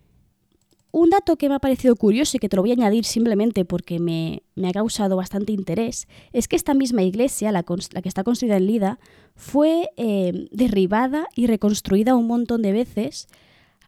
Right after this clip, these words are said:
a, por culpa o a causa de las cruzadas cristianas, ¿vale? O sea, el pueblo, eh, ¿vale? Cuestiones de guerra, se destruía la iglesia y se reconstruía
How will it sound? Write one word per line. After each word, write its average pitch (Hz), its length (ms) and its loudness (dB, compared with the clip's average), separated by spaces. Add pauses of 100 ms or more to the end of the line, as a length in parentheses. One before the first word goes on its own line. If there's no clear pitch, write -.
a, 202 440 -2
por 269 200 6
culpa 208 420 0
o - 400 -2
a - 60 -6
causa 202 420 0
de 208 100 0
las 170 240 -2
cruzadas 170 520 -4
cristianas, 202 680 -6
¿vale? 175 260 -4
O - 20 -2
sea, 165 180 -6
el 165 80 -6
pueblo, 190 380 0 (640)
eh, 175 320 -2 (1080)
¿vale? 175 300 -8 (100)
Cuestiones 180 380 -4
de 196 80 0
guerra, 226 360 -2 (300)
se - 220 -4
destruía 190 500 2
la 170 100 2
iglesia 277 640 -4 (140)
y 262 100 0
se - 140 -4
reconstruía 190 880 -4